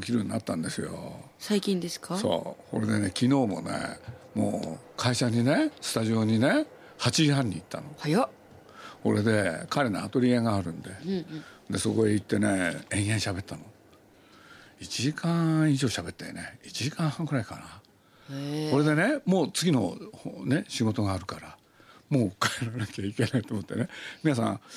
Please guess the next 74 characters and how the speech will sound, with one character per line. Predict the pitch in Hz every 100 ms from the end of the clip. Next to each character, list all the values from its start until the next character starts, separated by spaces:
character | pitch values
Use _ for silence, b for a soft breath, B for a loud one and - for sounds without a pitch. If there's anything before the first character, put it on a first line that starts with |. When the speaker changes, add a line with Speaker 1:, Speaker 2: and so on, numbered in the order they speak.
| B -
Speaker 1:
ち | 196
ょ |
っ |
と | 123
僕 | 120 147
も | 110 107 - -
う |
ね、 | 139 139
次 | - 135
の | 117 -
仕 | -
事、 | 104 92 - -
約 | 113 95
束 | 135 120
が | 120
あ | 113
る | 101
ん |
で、 | 87
Speaker 2:
は | -
い。 |
Speaker 1:
そ | 180 -
っ |
ち | 120
行 | 110
き | 110
ま | 104
す | -
ん |
で。 | - - B 151
う |
ん、 | 147
分 | 127
か | 139
っ |
た。 | - -
俺 | 123 143
も | 160
後 | 175 123
で |
行 | 92
く | - 104
か | 92
ら、 | - -
つ | 180
っ |
て | 160
ね。 | - 120 B B B B
Speaker 2:
う |
ん。 |
Speaker 1:
で、 | 147
バ | 139
イ | 131
バ | 113
イ | -
し | -
た | -
の。 | 123 - b b b -
そ | 113
し | - 135
て | 143
ね、 | 180 _ -
俺、 | - 120 123
ス | - -
タ | 151
ジ | 156
オ |
に | 135
戻 | 135
っ | 214
た | -
の。 | 107 -
Speaker 2:
う |
ん。 | 180